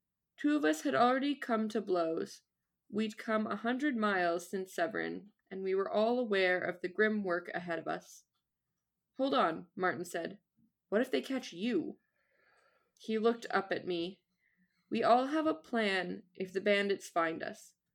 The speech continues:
We head back with them, and you'll track us down on the third day." I nodded. "And don't forget the distraction." Martin looked anxious. "But what if they catch you?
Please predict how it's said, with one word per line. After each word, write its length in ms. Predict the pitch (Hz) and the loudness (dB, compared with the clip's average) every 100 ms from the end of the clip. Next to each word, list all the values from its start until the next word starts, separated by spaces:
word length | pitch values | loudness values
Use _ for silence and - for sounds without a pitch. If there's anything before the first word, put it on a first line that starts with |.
| _ | _
We 160 | - 214 | -2 0
head 260 | 240 254 214 | 2 0 2
back 280 | 208 214 | 2 2
with 220 | 226 233 - | -4 -4 0
them, 420 | 180 180 185 214 _ _ | 2 2 -4 -10 _ _
and 140 | - 185 | -6 -2
you'll 160 | 190 208 | -2 -2
track 300 | 214 202 202 | -2 -2 -2
us 200 | 202 - | -6 -4
down 380 | 185 170 170 | 0 0 0
on 120 | 175 170 | -4 -8
the 80 | |
third 340 | 180 160 156 180 | -8 -4 -4 -2
day." 360 | 202 - 214 - _ _ _ _ _ _ _ - | -2 -2 -4 -16 _ _ _ _ _ _ _ -2
I 120 | 202 | 0
nodded. 440 | 190 170 175 - - _ _ _ _ _ _ _ | 0 -2 -2 -2 -6 _ _ _ _ _ _ _
"And 120 | 208 214 | -2 2
don't 300 | 240 240 - | 2 2 -4
forget 380 | 226 214 - - | 2 2 0 -4
the 100 | 196 | -8
distraction." 680 | 185 - 226 233 - - - _ _ _ _ _ _ _ _ _ _ | -6 0 2 2 -4 -10 -12 _ _ _ _ _ _ _ _ _ _
Martin 320 | 208 208 190 185 | -2 -2 -2 -4
looked 180 | 190 | -6
anxious. 560 | 185 175 180 - 208 - _ _ _ _ _ - | -8 -10 -10 -12 -14 -20 _ _ _ _ _ -4
"But 160 | 208 | -2
what 140 | 180 254 | 0 -2
if 100 | 269 | -2
they 140 | - | -4
catch 380 | 240 247 - - | -4 -6 -6 -8
you? 420 | 190 240 - - | -6 -4 -4 -6